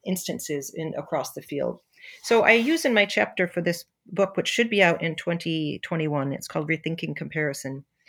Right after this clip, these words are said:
uh, of the Arab uprisings, to show ways in which so many s-, people are looking at things, uh, say, why did Tunisia's uprising turn out to be successful while Egypt's or the other ones did not?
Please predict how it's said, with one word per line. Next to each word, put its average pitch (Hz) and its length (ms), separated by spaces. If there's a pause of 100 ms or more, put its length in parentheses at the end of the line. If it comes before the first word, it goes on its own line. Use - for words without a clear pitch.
(400)
uh, 170 220
of 202 160
the - 100
Arab 226 200
uprisings, 127 720
to 214 100
show 220 260
ways 214 280
in 180 140
which 170 340 (200)
so 233 240
many 240 200
s-, 233 160
people 196 580
are 170 240
looking 180 320
at - 220
things, 170 520 (160)
uh, 160 300
say, 175 400
why 170 420
did 165 440 (260)
Tunisia's 170 800
uprising 147 680
turn 160 180
out 156 140
to - 80
be 160 100
successful 147 800
while 143 400 (360)
Egypt's 160 560
or 156 160
the 151 120
other 147 200
ones 143 300
did 135 200
not? 113 300